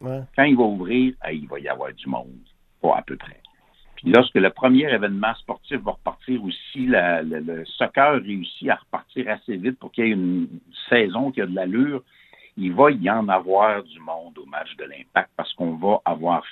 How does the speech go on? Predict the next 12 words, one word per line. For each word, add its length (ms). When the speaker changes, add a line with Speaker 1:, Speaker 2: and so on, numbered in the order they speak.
Speaker 2:
faim 160
d'aller 520
faire 360
des 360
activités, 960
de 80
Speaker 1:
Ouais, 180
c'est 80
Speaker 2:
voir 200
Speaker 1:
ça. 60
Speaker 2:
du 180
monde. 720